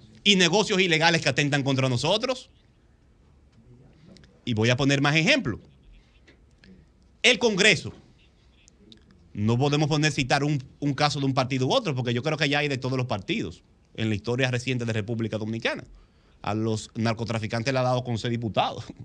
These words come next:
No recuerdo un caso de senador, pero, bueno, hay senadores que lo han matado por luchar contra el narcotráfico o denunciar temas de narcotráfico. ¿Qué hace un di-, un, un capo?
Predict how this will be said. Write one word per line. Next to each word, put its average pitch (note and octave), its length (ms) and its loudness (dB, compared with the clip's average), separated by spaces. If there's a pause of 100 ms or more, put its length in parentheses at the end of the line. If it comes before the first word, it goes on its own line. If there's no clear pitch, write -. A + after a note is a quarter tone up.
(800)
No G#2+ 200 -2
recuerdo B2+ 300 0
un B2 80 -2
caso B2 220 -4
de A2+ 60 -6
senador, A#2+ 380 -4
pero, - 200 -14 (100)
bueno, C3+ 260 0
hay A2 180 -2
senadores C3 340 -4
que C3 60 -4
lo A#2+ 80 0
han B2 60 0
matado A2 380 -4
por F#2+ 180 -12 (140)
luchar G#2 260 -10
contra A2 180 -6
el A2+ 40 -4
narcotráfico F#2 640 -8
o G2 180 -6
denunciar G2+ 400 -4
temas G#2+ 240 -2
de G#2 80 -6
narcotráfico. F#2+ 600 -8 (1500)
¿Qué C4+ 120 4
hace C#4+ 280 6
un B3+ 160 0
di-, A3 180 0
un, A#3 420 2
un G3 260 4
capo? G2+ 400 2